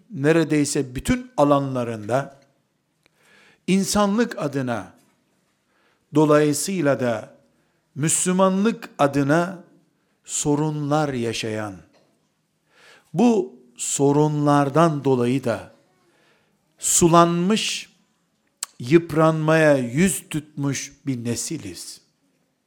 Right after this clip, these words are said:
Herhangi bir Müslüman, çevresinde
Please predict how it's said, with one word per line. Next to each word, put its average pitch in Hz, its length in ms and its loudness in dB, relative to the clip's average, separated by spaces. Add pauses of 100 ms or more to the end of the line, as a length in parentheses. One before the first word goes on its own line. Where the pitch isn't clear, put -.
(1800)
Herhangi 196 560 4
bir 185 360 -4
Müslüman, 175 640 2 (3250)
çevresinde 196 1000 4